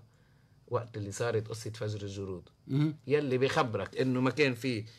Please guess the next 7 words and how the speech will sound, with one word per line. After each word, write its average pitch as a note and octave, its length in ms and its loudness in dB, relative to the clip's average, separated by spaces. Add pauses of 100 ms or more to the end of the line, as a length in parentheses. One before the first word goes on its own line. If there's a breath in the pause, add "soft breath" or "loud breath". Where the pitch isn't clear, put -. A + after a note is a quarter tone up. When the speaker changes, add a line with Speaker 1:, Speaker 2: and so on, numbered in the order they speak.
(380 soft breath)
Speaker 1:
آه، G#2 840 -4 (200)
آه، F#2+ 320 -2
زيح B2+ 480 2 (200)
وهون D3+ 340 6
في C3 320 2 (240)
جيش C#3+ 300 8
سوري B2 460 2